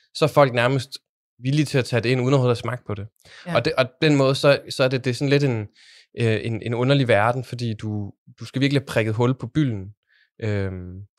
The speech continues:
Speaker 1: og, og bylden er ikke, og kan man sige, hele produktet er ikke bare at vise, det er et godt produkt. Det, der skal også ligesom, der er nogle, der er nogle fordomme og, og noget sådan indspisthed og noget smagsdommeri, der ligesom også skal vendes i din favør,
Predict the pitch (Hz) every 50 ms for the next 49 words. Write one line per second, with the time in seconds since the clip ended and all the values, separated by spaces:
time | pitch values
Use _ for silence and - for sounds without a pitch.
0 | _ _ _ _ _ _ - - - - - 113 - 160 156 135 123 113 117 127
1 | - - - - 117 113 95 87 - 120 110 - 127 117 120 127 127 - - -
2 | - 143 143 139 - 123 117 120 - - 110 110 113 117 127 131 139 139 - 123
3 | 113 - 117 113 - - - - 127 123 - - 117 - 117 110 - - 127 123
4 | 127 123 127 113 113 113 120 117 113 110 110 110 - - - - _ - 107 113
5 | 110 - - 131 123 131 147 143 139 123 113 107 107 107 104 104 107 101 95 92
6 | 90 98 - _ _ _ _ _ _ - 113 107 104 107 104 - 113 110 - 117
7 | 131 139 143 - - 131 117 107 - - - 117 107 104 98 101 98 - - 139
8 | 135 127 - - 120 107 107 104 107 107 104 101 104 101 101 101 110 98 90 120
9 | 123 - - - 110 95 90 101 104 _ _ - 110 117 113 120 127 120 - 113
10 | 113 107 104 120 120 117 120 107 - 110 95 101 98 101 110